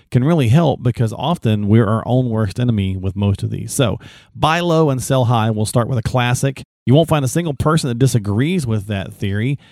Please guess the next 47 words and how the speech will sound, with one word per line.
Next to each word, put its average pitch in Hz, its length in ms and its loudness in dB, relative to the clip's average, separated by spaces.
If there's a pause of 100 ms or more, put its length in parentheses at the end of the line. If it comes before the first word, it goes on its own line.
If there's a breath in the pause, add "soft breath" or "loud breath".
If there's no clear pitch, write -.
(140 soft breath)
We 104 300 2
employ 123 540 -4
it 113 100 -6
in 131 140 -14
all 135 240 -4
kinds 156 400 -2
of 101 80 0
places, 104 340 0
not 120 220 0
just 117 240 -2
investing. 104 500 0
But 107 140 0
it 120 60 -4
seems 170 220 -2
like 156 140 -2
when 139 80 -6
we 120 80 0
come 180 260 -2
to 165 120 6
investing, 98 580 -2 (320)
man, 170 220 2
we 110 80 2
just 120 260 2
tend 123 180 2
to 131 60 0
do 127 160 4
the 151 120 4
opposite. 151 440 0
We 104 80 0
just, 101 220 0 (440)
you 123 80 0
know, 107 220 0 (160)
I 110 100 -6
don't 120 120 -2
know. 123 100 2
We're 98 140 -2
just 104 160 -2
our 98 160 -2
own 120 180 4
worst 117 180 2
enemy, 135 200 0
like 95 180 -4
I 101 60 -4
said. 98 240 0
Why 120 160 4
is 156 160 2
that? 90 200 -10